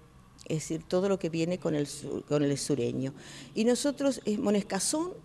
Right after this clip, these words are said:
canta y baila, y realmente canta y baila,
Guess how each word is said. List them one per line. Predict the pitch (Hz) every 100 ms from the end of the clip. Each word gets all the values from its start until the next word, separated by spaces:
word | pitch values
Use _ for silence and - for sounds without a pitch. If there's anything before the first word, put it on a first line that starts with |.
| -
canta | - 269 285 - 214
y | 165
baila, | 143 123 131 139 -
y | 202
realmente | 220 240 294 277
canta | 240 226 185 156 151
y | 147
baila, | 135 127 131 127